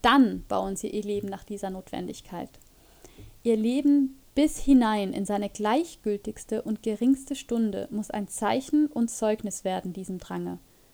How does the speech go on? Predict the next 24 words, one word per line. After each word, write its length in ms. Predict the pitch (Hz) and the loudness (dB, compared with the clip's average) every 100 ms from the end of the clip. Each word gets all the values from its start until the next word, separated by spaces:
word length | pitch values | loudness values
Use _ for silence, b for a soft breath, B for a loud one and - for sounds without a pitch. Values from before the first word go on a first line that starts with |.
| b b b _ _ - | b b b _ _ 0
Dann 360 | 254 294 196 - | 4 6 4 0
nähern 340 | 202 196 190 | -2 0 0
Sie 100 | 196 | -4
sich 200 | 196 202 | -6 -6
der 120 | - 190 | -6 -6
Natur. 500 | 175 - - - - _ _ _ _ - | -6 -10 -8 -8 -8 _ _ _ _ 0
Dann 340 | 226 285 254 | 6 6 6
versuchen 560 | - 208 214 220 220 208 | 2 -4 0 -2 0 -2
Sie, 300 | 214 208 - | -4 -6 -8
wie 360 | 190 214 233 294 | -10 -2 0 0
ein 160 | 254 | -2
erster 360 | 247 214 - 208 | -2 -6 -4 -4
Mensch, 400 | 196 196 196 - b b | -4 -4 -6 -10 b b
zu 160 | - 233 | -6 -4
sagen, 600 | 202 202 214 254 240 247 | 0 0 0 0 0 -2
was 180 | 208 - | -6 -4
Sie 80 | 202 | -6
sehen 360 | 190 208 247 | -2 -2 -2
und 140 | 254 202 | -2 -4
erleben 680 | 190 185 208 240 262 262 - | -4 -4 -4 2 2 2 -2
und 120 | 190 | -6
lieben 600 | 185 202 233 247 254 262 | -4 -2 -2 0 0 0
und 120 | 220 202 | -4 -4
verlieren. 560 | 208 185 190 180 185 | -4 -4 -4 -6 -8